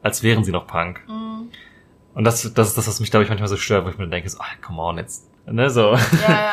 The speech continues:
Speaker 1: <laughs> So, und das ist das, was die Ärzte, ich find, die Ärzte sind ein bisschen besser. Gut, die haben auch lange Pause gemacht, aber die
Speaker 2: Aber
Speaker 1: sind
Speaker 2: die
Speaker 1: dann
Speaker 2: sind halt auch nicht Establishment.
Speaker 1: Ja, das sind
Speaker 2: So.
Speaker 1: sie, ja, genau, das sind sie halt irgendwie auch nicht geworden und die gehen damit irgendwie anders um, so finde ich.
Speaker 2: Ja.
Speaker 1: Ja, aber auch der, der Vergleich nervt wahrscheinlich auch jeden, der irgendwie beide Bands mag, keine Ahnung.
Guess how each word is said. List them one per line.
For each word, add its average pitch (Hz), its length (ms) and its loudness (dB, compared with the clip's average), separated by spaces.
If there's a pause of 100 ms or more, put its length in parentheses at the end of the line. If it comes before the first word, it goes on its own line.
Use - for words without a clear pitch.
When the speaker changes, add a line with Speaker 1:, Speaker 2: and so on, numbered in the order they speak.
(120)
Speaker 1:
<laughs> 208 140 -14
So, 110 260 2
und 107 100 0
das 117 120 0
ist 117 140 -4
das, 117 140 -6
was 110 100 -6
die 117 100 -2
Ärzte, 113 280 0
ich 117 80 -10
find, 120 120 0
die 117 40 4
Ärzte 120 260 0
sind 117 120 -4
ein 110 40 -4
bisschen 113 220 -2
besser. 90 600 0 (1080)
Gut, 104 140 -6
die 101 60 -6
haben 104 80 -2
auch 98 120 -2
lange 101 160 -2
Pause 110 240 4
gemacht, 104 280 2
aber 107 140 2
die 113 80 2
Speaker 2:
Aber 110 80 4
Speaker 1:
sind 113 100 6
Speaker 2:
die 220 60 0
Speaker 1:
dann 285 100 0
Speaker 2:
sind 302 80 0
halt 220 80 4
auch 220 40 2
nicht 233 120 -8
Establishment. - 880 -10 (440)
Speaker 1:
Ja, 127 160 8
das 139 140 0
sind 151 100 -4
Speaker 2:
So. - 80 -2
Speaker 1:
sie, 123 80 0
ja, 180 80 6
genau, 180 220 6
das 104 100 0
sind 156 100 -4
sie 131 60 0
halt 113 80 2
irgendwie 113 160 2
auch 110 100 -2
nicht 117 140 -6
geworden 120 340 4
und 120 120 0
die 110 60 -2
gehen 120 120 2
damit 113 160 2
irgendwie 110 300 -2
anders 107 240 -2
um, 104 200 -2
so 87 100 -4
finde 85 260 -8
ich. - 140 -12 (200)
Speaker 2:
Ja. 214 600 -12
Speaker 1:
Ja, 85 80 -2
aber 95 200 4
auch 113 80 2
der, 120 120 4
der 110 200 4
Vergleich 104 380 0
nervt 101 200 -2
wahrscheinlich 92 300 -8
auch 82 40 -16
jeden, 90 240 -8
der 90 120 -2
irgendwie 90 180 -6
beide 87 200 -2
Bands - 260 -6
mag, 87 240 -2
keine 95 300 -4
Ahnung. 90 180 -4